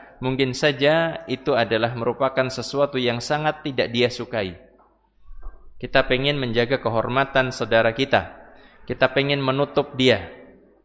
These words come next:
Aib tersebut mungkin, di-, jika dianggap sebagai aib, eh, apa namanya,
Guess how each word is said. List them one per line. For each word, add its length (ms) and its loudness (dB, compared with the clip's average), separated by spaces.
Aib 400 4
tersebut 600 -2
mungkin, 680 -4
di-, 440 -14
jika 160 -6
dianggap 400 -4
sebagai 400 -4
aib, 240 2
eh, 480 4
apa 160 2
namanya, 800 -2